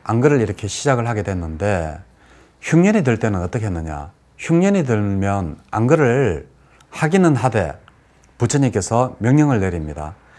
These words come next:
친한 동료 다섯 명이나 세 명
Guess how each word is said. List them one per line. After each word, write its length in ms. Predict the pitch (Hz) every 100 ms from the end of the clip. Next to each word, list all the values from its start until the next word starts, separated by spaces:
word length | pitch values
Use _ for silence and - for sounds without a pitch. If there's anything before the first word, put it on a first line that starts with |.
| - - _ -
친한 360 | - 143 147
동료 520 | 131 123 127 160 190 - _ _ _
다섯 240 | 139 151 143
명이나 640 | 117 95 85 101 87 76 -
세 320 | - - 139
명 320 | 131 110 80